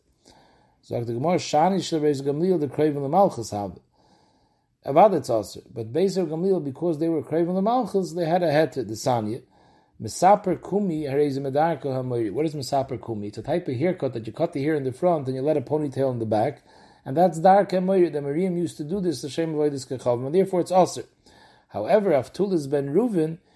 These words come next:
Hitir Lo L'Saper Kumi, the Chazal let him make this haircut, Shehu Karev L'Malchus, because he was a Karev L'Malchus. So too, Shel Beis Gamliel, Hitir Lem Chachmas Yivanis, Mipnei Shekreven L'Malchus.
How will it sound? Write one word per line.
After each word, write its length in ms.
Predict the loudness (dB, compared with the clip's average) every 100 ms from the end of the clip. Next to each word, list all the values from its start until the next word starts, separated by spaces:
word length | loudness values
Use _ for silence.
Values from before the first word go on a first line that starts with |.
| _ _ _
Hitir 440 | -10 -6 -2 0 2
Lo 140 | 2
L'Saper 500 | 0 2 2 2 -2
Kumi, 480 | -2 -2 -2 -6 -10 _ _ _ -16
the 80 | -6
Chazal 500 | 2 4 4 2 4
let 200 | 4 4
him 340 | 0 -6 -14 _ _ _ _ _ _ _ -18
make 320 | -6 -2 0 -2
this 180 | -2
haircut, 420 | -2 -2 -2 -4 -4
Shehu 300 | -2 -2 2
Karev 320 | 4 4 4
L'Malchus, 720 | 2 2 0 -4 -12 -16 -20 _ _ _ _ -16
because 640 | -8 2 4 4 2 0
he 60 | 0
was 140 | 0
a 60 | -2
Karev 320 | 0 0 0
L'Malchus. 460 | -2 -2 -4 -10
So 440 | -18 -18 -4 -2 0
too, 380 | 0 0 2 2
Shel 180 | 2
Beis 200 | 0 2
Gamliel, 520 | 0 0 0 0 2 2
Hitir 260 | 2 2
Lem 120 | 2 2
Chachmas 360 | 2 0 -2
Yivanis, 580 | 2 4 4 2 -2 -8 _ _ _ -16
Mipnei 220 | -6 -4
Shekreven 600 | -2 -2 0 2 4 2 0
L'Malchus. 720 | 4 4 2 -6 -14 -14